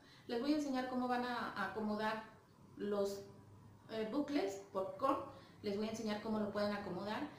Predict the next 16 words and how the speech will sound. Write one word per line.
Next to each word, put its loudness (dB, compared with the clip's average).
para 0
que -2
saquen -2
su -4
blusa. -2
Lo -4
pueden 2
hacer -2
más -2
pegadito, 0
más -2
separado. -2
Y -2
es -2
un 0
punto 0